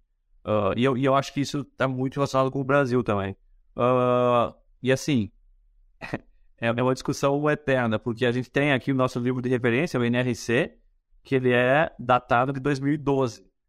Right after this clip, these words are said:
E a maior parte, até eu fiz, eu tive esse trabalho de ver qual era a última pesquisa de cada uma das vitaminas ou de ca-, mineral até, tipo, tu acha, né? Zinco, uh,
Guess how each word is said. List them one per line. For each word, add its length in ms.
E 120
a 60
maior 500
parte, 540
até 160
eu 80
fiz, 280
eu 100
tive 240
esse 120
trabalho 440
de 120
ver 200
qual 240
era 240
a 40
última 520
pesquisa 800
de 140
cada 460
uma 240
das 200
vitaminas 600
ou 100
de 80
ca-, 180
mineral 480
até, 240
tipo, 240
tu 180
acha, 340
né? 160
Zinco, 600
uh, 180